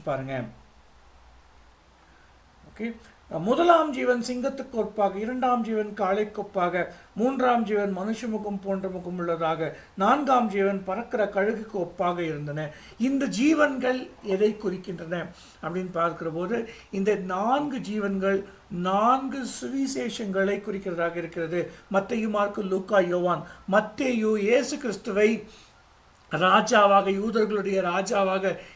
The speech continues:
எழுதுகிறார். மார்க் புறஜாதிகளுக்கு இயேசு கிறிஸ்துவை ஒரு ஊழியக்காரனாக எழுதுகிறார். மார்க் பத்து நாற்பத்தைந்து படிச்சீங்கன்னா அதோடைய விஷயம் தெரியும். மார்க் பத்து நாற்பத்தஞ்சு யாராவது ஒருத்தர் எடுத்து படிங்க.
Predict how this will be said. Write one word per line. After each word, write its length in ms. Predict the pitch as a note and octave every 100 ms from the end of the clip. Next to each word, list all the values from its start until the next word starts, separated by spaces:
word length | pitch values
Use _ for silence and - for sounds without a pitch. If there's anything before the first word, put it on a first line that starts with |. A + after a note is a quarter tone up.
| -
எழுதுகிறார். 520 | F#3 F3 E3 D#3+ D3+
மார்க் 540 | E3+ G3+ A3+ A#3 A3+ -
புறஜாதிகளுக்கு 840 | A3 G#3+ A#3 G#3 G3+ F#3 F#3+ F#3
இயேசு 400 | G#3+ F#3 G3 G3
கிறிஸ்துவை 580 | G#3+ F#3+ - F#3+ G#3+ G#3+ - - -
ஒரு 480 | F#3+ G3 G#3 G3+ - - - _ - - C4+
ஊழியக்காரனாக 1000 | F4 D#4+ C#4 C4+ G#3+ F#3+ F#3+ F3+ D#3+ C#3+ - - -
எழுதுகிறார். 480 | E3+ F#3 F3+ F3 E3+
மார்க் 440 | E3 F3+ G3 F#3
பத்து 360 | F#3+ F#3+ F#3+ B3
நாற்பத்தைந்து 720 | G3 G3+ G3+ G#3 G#3 G3 G3
படிச்சீங்கன்னா 600 | G3 F#3 E3 F3 F3+ F#3+
அதோடைய 260 | F#3+ E3 D#3+ D#3+ D#3+ D#3 D3+ D3 D3
விஷயம் 300 | D3+ F#3 F3
தெரியும். 240 | E3+ F#3 - -
மார்க் 420 | F3 G3+ A3 G3+
பத்து 260 | G3 G3 A#3+
நாற்பத்தஞ்சு 340 | G#3+ G3+ G#3
யாராவது 500 | G3 G#3 F#3+ G3+ G3+
ஒருத்தர் 20 | F#3+
எடுத்து 320 | F#3 F#3+ G3+
படிங்க. 300 | G3+ G#3+